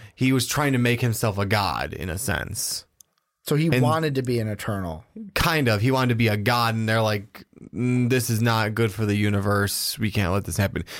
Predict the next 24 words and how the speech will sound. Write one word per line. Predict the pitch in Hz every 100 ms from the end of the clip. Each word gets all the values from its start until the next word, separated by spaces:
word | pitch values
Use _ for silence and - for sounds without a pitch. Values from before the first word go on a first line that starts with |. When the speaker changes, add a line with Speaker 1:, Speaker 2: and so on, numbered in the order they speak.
| -
Speaker 1:
Except | 240 - 285
for | 254
Living | 226 220
Tribunal. | 208 214 202 226 170 101
Go, | 107 151 -
mm, | 185 202 202 196
go | 220
fuck | - -
yourself, | 160 139 104
buddy. | 101 113 147 - - - - - - - - - - -
<laughs> | 262 254 - - - _ _ - - - - - _ 175
Speaker 2:
Okay, | 175 147 127
so | 175
he | 156 180
li-, | 160 170 190 185 151 139 190
he | 160 180
lived | 165 202 190 143 -
in | 185 180 156 143
a | 143
colony | - 147 139 135 127
of | 123
inter-, | 120 - 113 -
Eternals. | 135 117 110 92 123 135 123
Speaker 1:
Okay. | 101